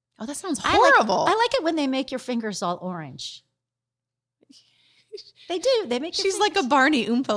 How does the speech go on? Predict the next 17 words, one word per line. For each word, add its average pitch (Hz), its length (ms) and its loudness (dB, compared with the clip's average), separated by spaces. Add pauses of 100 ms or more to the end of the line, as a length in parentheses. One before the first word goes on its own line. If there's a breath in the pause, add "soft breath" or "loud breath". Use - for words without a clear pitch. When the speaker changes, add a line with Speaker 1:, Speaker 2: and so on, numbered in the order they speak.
(260)
Speaker 1:
Loompa. 165 260 0 (200)
<laughs> 285 400 0
Speaker 2:
That's - 1200 -8
not 277 160 -6
very 202 180 -2
nice. 196 840 -4
Speaker 1:
No, 339 320 -4
well, 294 140 -8
you're 269 240 -6 (140)
lobbing 240 440 -4
it 185 80 -6
up 202 160 -2
way 170 140 -4
too - 200 -8
easy. 151 420 -6
Speaker 2:
<laughs> - 20 6
Speaker 1:
All - 60 4